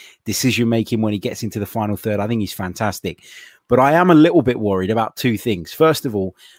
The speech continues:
I'm worried about the fact that young players do often go through ups and downs in terms of their form. And secondly, he's got a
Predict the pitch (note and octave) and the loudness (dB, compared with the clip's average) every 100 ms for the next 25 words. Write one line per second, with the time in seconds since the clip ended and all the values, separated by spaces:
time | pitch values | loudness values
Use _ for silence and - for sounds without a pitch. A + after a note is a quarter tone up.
0 | _ A2 B2 D3+ C3 A#2 G#2+ G#2+ - A2 | _ 0 2 2 2 0 -4 -6 -8 -8
1 | - G2+ A2+ B2 B2 A2+ - A2+ G#2+ G2 | -8 -10 -4 -2 -2 -4 -2 -2 -2 -4
2 | - - _ _ C#3+ C3 - C3 - A2+ | -8 -16 _ _ 2 4 2 -2 -2 -4
3 | F2+ F2 - A2 G2+ - - A2 G#2 A2 | -6 -6 -2 -2 -2 -8 -6 -4 -4 -8
4 | - G2+ F#2+ F#2+ F#2 F#2 G2+ F#2 F2 E2+ | -8 -6 -4 -4 -6 -8 -8 -8 -10 -12
5 | E2 - E2 A#2+ _ - - - B2 - | -12 -12 -12 -14 _ -20 -10 -4 -2 0
6 | D3+ - A#2 G#2 G2 G#2+ A#2+ E3 - | -2 -2 -2 -4 -4 -10 -8 -2 -2